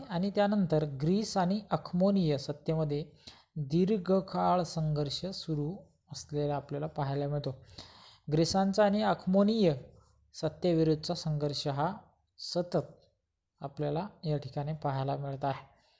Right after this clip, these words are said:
म्हणजे खूप दिवस यांच्यामध्ये, अ, पारंपरिक संघर्ष आपण असं यांना म्हणू शकतो, यांचा चालू होता. सरतेशेवटी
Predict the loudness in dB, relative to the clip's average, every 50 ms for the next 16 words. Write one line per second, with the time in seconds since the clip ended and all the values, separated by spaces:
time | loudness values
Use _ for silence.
0 | _ _ _ _ _ 0 2 4 4 4 2 0 -6 -18 -20 _ -6 -2 0 0
1 | 0 -2 -6 -10 -14 -12 -4 0 2 2 4 4 2 2 0 -6 -14 -16 -20 _
2 | _ _ -20 -20 _ _ _ _ _ -6 -2 -2 -2 0 0 0 0 0 0 0
3 | -2 -2 -2 -6 -10 -18 _ _ _ _ _ _ _ _ _ _ _ -8 -6 -4
4 | -4 -4 -4 -4 -6 -6 -8 -10 -12 -16 -20 _ _ _ _ _ _ _ _ -20
5 | -20 _ _ _ _ _ _ 4 4 6 8 8 6 6 6 8 8 8 8 6
6 | 0 -4 -4 -2 0 2 2 2 2 2 2 2 2 0 0 -2 -6 -6 -6 -8
7 | -10 -16 _ _ _ _ _ _ _ -4 -4 -2 -2 -2 -2 -2 -2 -2 -2 -4
8 | -6 -6 -4 -4 -4 -4 -6 -8 -10 -10 -14 -14 -14 -16 _ _ -6 -6 -6 -4
9 | -6 -6 -8 -8 -10 -14 _ _ -20 -20 -20 _ _ _ -2 2 2 2 4 2
10 | 0 -2 -2 -4 -6 -6 -10 -16 _ _ -20 -20 _ _ -2 0 0 0 2 2
11 | 0 2 2 0 2 2 2 2 2 2 -2 -6